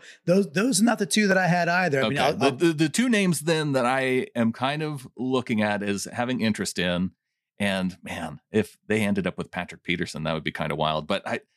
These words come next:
Speaker 2: I'm not necessarily, I think that's probably gonna be too high price. He's, he's gonna have somebody that, uh, that'll overpay
Speaker 1: Too much,
Speaker 2: for him,
Speaker 1: too
Speaker 2: I
Speaker 1: much
Speaker 2: think.
Speaker 1: pedigree. I, I agree. Someone that's the, that's the J J Watt,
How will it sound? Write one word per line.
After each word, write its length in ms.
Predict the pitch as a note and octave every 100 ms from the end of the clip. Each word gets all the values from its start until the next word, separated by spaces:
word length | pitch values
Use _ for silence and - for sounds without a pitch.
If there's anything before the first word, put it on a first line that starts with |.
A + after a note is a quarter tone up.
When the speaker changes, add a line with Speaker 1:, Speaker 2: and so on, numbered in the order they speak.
| _ -
Speaker 2:
I'm 160 | G#2
not 240 | B2 D3 -
necessarily, 640 | C#3 C#3+ D3+ D3+ C#3 C#3+ C#3
I 60 | C#3
think 200 | - C#3+
that's 200 | B2 G#2
probably 260 | - F2 F2
gonna 140 | F2
be 140 | F2 E2+
too 260 | - F#2
high 160 | E2+ F2
price. 340 | - E2+ E2
He's, 160 | A#2+ -
he's 180 | B2+ C3
gonna 160 | B2 G2+
have 200 | G2 F2
somebody 420 | - E2+ E2+ D#2+
that, 200 | E2 E2
uh, 120 | D2 E2
that'll 260 | E2 -
overpay 340 | E2+ E2 - G#3
Speaker 1:
Too 20 |
much, 160 | G#3+
Speaker 2:
for 60 | F#3
him, 40 |
Speaker 1:
too 80 | F#3
Speaker 2:
I 40 | G#3
Speaker 1:
much 140 | G#3
Speaker 2:
think. 100 | D3
Speaker 1:
pedigree. 420 | D#3+ C#3+ B2+ C3
I, 300 | C3+ E3+ D3
I 20 |
agree. 260 | D3+ B2 B2
Someone 260 | - D3+ D3+
that's 200 | D#3 -
the, 100 | F#3+
that's 220 | F#3 F#3
the 100 | D3+
J 200 | C3+ D#3
J 140 | D3
Watt, 340 | C3+ C3 C3